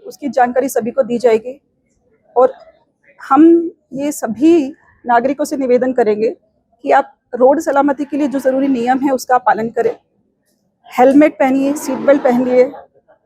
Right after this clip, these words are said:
वाहन का उपयोग करते टाइम पे मोबाइल फ़ोन का उपयोग ना करें और दो मिनट की डि-, अ, डिले या विलंब को बचाने के लिए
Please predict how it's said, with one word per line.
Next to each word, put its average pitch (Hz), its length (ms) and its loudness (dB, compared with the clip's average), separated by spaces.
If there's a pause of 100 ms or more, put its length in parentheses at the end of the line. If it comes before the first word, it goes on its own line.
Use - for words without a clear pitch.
(560)
वाहन 254 280 4
का 302 100 2
उपयोग 277 400 0
करते 277 240 2
टाइम 262 240 2
पे 277 120 -6
मोबाइल 247 360 2
फ़ोन 262 220 -8
का 254 120 0
उपयोग 240 320 2
ना - 180 -2
करें - 480 -4 (960)
और 269 180 0 (460)
दो 302 480 2
मिनट 311 300 2
की 330 440 0
डि-, 240 240 -4
अ, 240 200 6
डिले 233 440 0 (320)
या 233 240 0
विलंब 285 600 2
को 302 80 -4
बचाने 247 380 0
के 240 140 0
लिए 220 240 -4